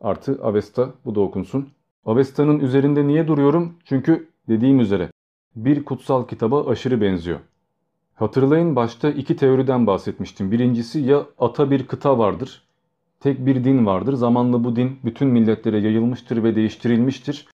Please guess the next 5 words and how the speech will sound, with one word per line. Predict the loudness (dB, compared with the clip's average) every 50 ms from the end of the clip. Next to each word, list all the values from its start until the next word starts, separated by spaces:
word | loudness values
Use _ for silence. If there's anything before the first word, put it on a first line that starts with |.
| _ _ _ _ -8
Bu | -4 0 0 2
yüzden | 2 0 -2 0 0 0 0 0
zaten | 0 0 0 0 0 -2 -2 0 2
benzerlikler | 2 2 2 2 2 2 0 0 -4 -4 -2 -2 0
vardır | 0 0 0 -2 -2 -4 -8 -10 -14